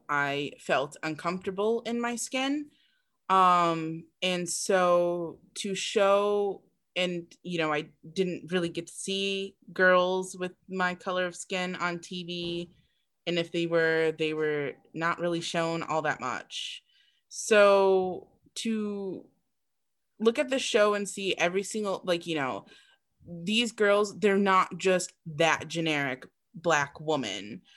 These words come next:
Um, they all have different personalities. They, they all look different. They, you know, are strong, independent, beautiful Black women that should be shown. Um, they're not a check bo-,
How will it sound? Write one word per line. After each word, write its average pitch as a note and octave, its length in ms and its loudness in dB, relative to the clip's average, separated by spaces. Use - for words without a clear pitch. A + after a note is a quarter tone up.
Um, F3 320 6
they F3+ 200 2
all F#3 240 4
have F#3 220 -2
different F3 280 -6
personalities. F3 840 0
They, E3 380 0
they E3+ 260 -2
all E3+ 220 4
look E3+ 240 0
different. D3+ 580 -4
They, E3+ 680 4
you F3+ 240 -6
know, C#3 480 -2
are E3 280 4
strong, F#3 680 2
independent, E3+ 600 -4
beautiful E3 640 -2
Black D3+ 380 2
women D3+ 440 -2
that D#3+ 360 2
should G#3 300 -2
be A3+ 120 0
shown. F3+ 760 0
Um, D#3 380 2
they're E3+ 120 4
not F3 240 2
a G3 60 -6
check F3+ 300 -2
bo-, D#3 180 -4